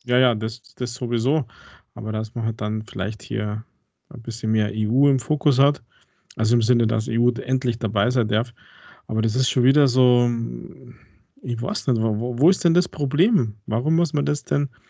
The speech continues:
äh, auf die Märkte einschränken? Also die, dieses Thema, diese zwanzig Party, zwanzig Jahre Party-Gedöns.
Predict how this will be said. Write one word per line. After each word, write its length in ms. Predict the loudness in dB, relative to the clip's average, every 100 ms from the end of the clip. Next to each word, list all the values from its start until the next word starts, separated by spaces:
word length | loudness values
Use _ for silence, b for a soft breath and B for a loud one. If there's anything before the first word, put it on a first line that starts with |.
| B B B B -12
äh, 60 |
auf 280 | -8 -6 -4
die 120 | 0
Märkte 440 | 0 2 0 -2 -2
einschränken? 760 | -2 -2 -4 -4 -6 -10 -10 -14 _ _ _ _ _ _ _
Also 180 | -2 0
die, 240 | 0 0 2
dieses 400 | 4 4 2 2
Thema, 280 | 0 0
diese 340 | 0 0 0 -2 B B B _ -10
zwanzig 500 | -2 -2 -2 -4 -2
Party, 440 | -2 0 -2 -8
zwanzig 400 | -6 -6 -4 -4
Jahre 240 | -2 -2 -4
Party-Gedöns. 1080 | -6 -6 -6 -8 -8 -8 -6 -6 -8 -10